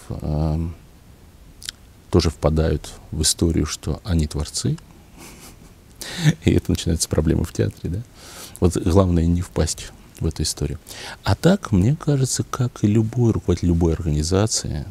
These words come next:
да, то есть важно, команда важна, важно находить, э,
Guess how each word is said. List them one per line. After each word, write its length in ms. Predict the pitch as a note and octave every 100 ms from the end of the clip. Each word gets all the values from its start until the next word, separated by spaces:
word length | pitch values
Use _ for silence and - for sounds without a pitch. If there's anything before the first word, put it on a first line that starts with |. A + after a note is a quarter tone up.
| G#2
да, 240 | G2+ A2+ A2
то 80 | -
есть 180 | E2+ -
важно, 460 | A#2+ C3 G#2 - - - A#2 -
команда 480 | - E2 A2+ B2 A2
важна, 580 | G2+ F#2+ F#2+ F#2+ A2 G2 - - - - -
важно 440 | - G#2 C3 F#2 D2
находить, 680 | D2+ - D2 D#2 D2 - C#2+
э, 280 | A#1 B1+